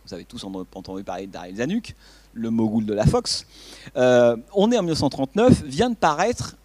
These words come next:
un roman qui s'appelle, de Richard Llewellyn, qui d'ailleurs, qui s'appelle Quelle était verte ma vallée, et ce roman va, il raconte la même, la même chose que le film, hein, va avoir un succès extrêmement important, euh, une sorte de best-seller de l'année. Et Daryl Zanuck, lui, la mauvaise.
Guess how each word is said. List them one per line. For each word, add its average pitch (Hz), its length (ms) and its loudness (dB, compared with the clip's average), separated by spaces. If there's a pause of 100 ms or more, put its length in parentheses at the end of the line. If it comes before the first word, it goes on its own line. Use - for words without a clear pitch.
un 156 120 -2
roman 143 480 -2 (160)
qui - 60 -20
s'appelle, 107 300 -8
de 107 120 -8
Richard 117 280 -8
Llewellyn, 127 520 -6
qui 113 240 -18
d'ailleurs, 107 240 -12 (280)
qui - 100 -20
s'appelle 120 260 -8
Quelle 113 140 -12
était 110 100 -12
verte 107 160 -8
ma 101 80 -8
vallée, 123 320 -6 (240)
et 120 80 -14
ce - 100 -10
roman 151 420 -4 (220)
va, 113 340 -4
il 127 80 -10
raconte 120 300 -6
la 117 100 -6
même, 123 220 -8
la 101 120 -14
même 117 140 -10
chose 127 140 -12
que - 80 -12
le 127 60 -10
film, 98 180 -16
hein, 110 100 -14 (280)
va 131 100 6
avoir 151 240 4
un 120 80 -4
succès 196 640 -6
extrêmement 147 520 -8
important, 113 360 -14 (420)
euh, 104 320 -12
une 82 80 -20
sorte 98 140 -18
de 95 60 -14
best-seller 139 580 -4
de 117 80 -10
l'année. 98 240 -12 (500)
Et 180 140 0
Daryl 214 260 0
Zanuck, 190 480 -2
lui, 202 200 -6
la 151 180 2
mauvaise. 117 520 -4